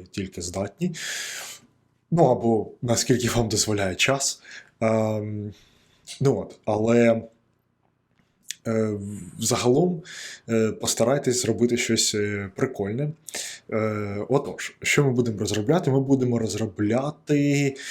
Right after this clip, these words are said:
окрему сторінку нашої апки, яка буде відповідати за trending, е, tweets. Тобто,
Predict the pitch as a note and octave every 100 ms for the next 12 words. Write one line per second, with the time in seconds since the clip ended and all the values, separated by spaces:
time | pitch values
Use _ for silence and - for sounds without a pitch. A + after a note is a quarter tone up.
0 | - - - B2+ - - C3+ D3+ C#3 -
1 | - A2+ A#2 C3 A#2+ A#2+ A#2 A#2+ - A2+
2 | G#2+ - D3+ E3+ - F3 F3 E3 - -
3 | C3+ C3+ A#2 A2+ A#2 G#2+ A#2 A#2 G#2 G#2+
4 | G#2 G#2 - A#2+ C3 C3 C#3 C3+ C3+ -
5 | _ _ _ _ _ _ - A#2 A2 G#2+
6 | G#2 - F#3+ - - - _ - - -
7 | - - - - - - _ - B2+ -
8 | -